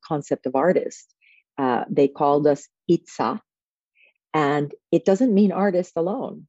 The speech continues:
There is no such thing as a word for artist. The word Itza refers to artist sage.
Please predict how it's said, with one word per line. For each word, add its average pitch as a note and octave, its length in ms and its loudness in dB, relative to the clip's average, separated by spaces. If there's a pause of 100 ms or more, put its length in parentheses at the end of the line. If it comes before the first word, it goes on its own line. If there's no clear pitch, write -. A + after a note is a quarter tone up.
(100)
There E3 120 2
is F3+ 140 0
no F#3 100 2
such - 280 -12
thing B3+ 240 -2
as C3 120 -4 (120)
a D#3 80 -4
word D#3 320 0
for - 120 -8
artist. - 460 -8 (400)
The F3 100 4
word E3+ 380 0
Itza D#3 580 -8 (600)
refers D#3+ 480 -4
to - 160 -10 (160)
artist F3+ 440 -6
sage. - 480 -8